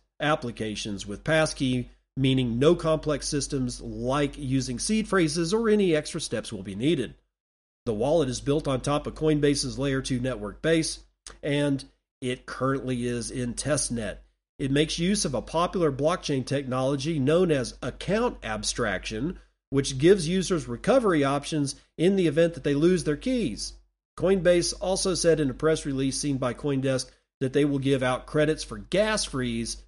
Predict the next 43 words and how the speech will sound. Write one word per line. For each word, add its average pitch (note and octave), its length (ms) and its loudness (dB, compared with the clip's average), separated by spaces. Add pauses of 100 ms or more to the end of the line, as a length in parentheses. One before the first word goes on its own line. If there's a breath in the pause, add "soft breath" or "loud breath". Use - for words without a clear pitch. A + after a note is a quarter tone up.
(100)
fees C3+ 540 2 (360)
with D3 280 2
their D3+ 180 4
account C#3 380 -2
abstraction A#2 640 -4
kit. A2 320 -4
Oh, F#2+ 300 -10
great. F#2+ 440 -8
The G#2 80 -10
base C3 340 -2
team, D#3+ 500 2 (180)
the G#2+ 140 -8
base A#2 420 -2
is G2+ 120 -8
the G2+ 140 -8
abstraction G2+ 580 -6
layer. F2 280 -8 (380 soft breath)
The B2+ 120 0
base D#3 460 2
team G#2+ 440 -6 (380)
shared D#3 420 4
in D#3+ 320 0
their E3 180 4
blog D#3 400 0
post - 400 -10 (600)
that A#2 240 -2
one C#3+ 280 2
of D#3+ 80 0
their E3 140 4
goals D3+ 380 6
for A2+ 140 -8
twenty D#3 240 0
twenty-four E3 560 4
was C3 160 0
to C3 60 -4
make C#3+ 220 2
smart C#3+ 460 0
wallets E3+ 400 0
the - 100 -12
default. D3+ 640 0
Quote, E3+ 300 4
"Smart D3+ 400 2
wallets D#3+ 540 -2